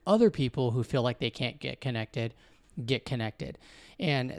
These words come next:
that goes back to, like, we were talking about in the previous podcast about making sure that you're going wherever and reaching whoever, however. And if that means that, you know, somebody's in our life group for three months and then we don't see them the next session because they've moved on to a different group,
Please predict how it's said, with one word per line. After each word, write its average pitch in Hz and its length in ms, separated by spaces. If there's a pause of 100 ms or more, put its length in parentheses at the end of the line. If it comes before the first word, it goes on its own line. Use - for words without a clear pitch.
that 160 160
goes 170 160
back 156 160
to, 160 100
like, 147 160
we 156 60
were 147 80
talking 139 220
about 131 160
in - 40
the 127 80
previous 233 360
podcast 123 580
about 135 260
making 147 280
sure 165 180
that 147 200
you're 143 100
going 147 400
wherever 131 420
and 117 80
reaching 143 320
whoever, 139 420
however. 113 640 (480)
And 139 100
if 127 100
that 175 160
means 165 260
that, 135 160 (360)
you 156 100
know, 151 80
somebody's 156 420
in 147 80
our 151 160
life 143 240
group 143 200
for 139 120
three 143 240
months 135 580
and 139 160
then 131 160
we 143 100
don't 139 180
see 160 200
them 143 160
the 135 80
next 131 220
session 156 280
because 135 240
they've 127 140
moved 139 180
on 135 140
to 147 140
a 120 40
different 131 360
group, 156 340